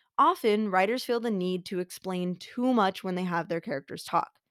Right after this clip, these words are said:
Remember that humans hardly ever say exactly what they're thinking. Not even children really do that. I work with kids aged second through fourth grade, and let me tell you, if they think there's something in it for them,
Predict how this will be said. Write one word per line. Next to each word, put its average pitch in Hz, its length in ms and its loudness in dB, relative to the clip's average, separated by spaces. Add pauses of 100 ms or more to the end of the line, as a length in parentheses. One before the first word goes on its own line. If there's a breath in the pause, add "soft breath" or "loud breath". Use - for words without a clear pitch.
(400)
Remember 277 460 4
that 269 300 2
humans 277 440 -2
hardly 233 560 2
ever 202 300 2
say 190 460 0 (100)
exactly 190 800 2
what 180 220 2
they're 170 160 -2
thinking. 165 420 -10 (500)
Not 220 240 6
even 311 280 2
children 214 580 -2
really 175 220 0
do 160 140 -4
that. 160 240 0 (640 soft breath)
I 269 260 10
work 247 240 4
with 220 180 0
kids 233 440 0
aged 196 360 0
second 208 320 -4
through 196 140 -2
fourth 196 260 -2
grade, 185 360 2
and 185 200 2
let 220 120 2
me 247 80 0
tell 233 160 4
you, 165 220 0
if 185 180 -2
they 202 140 4
think 247 200 -2
there's 262 160 -2
something 240 300 -2
in 233 80 0
it 240 80 -8
for 240 100 -2
them, 240 320 2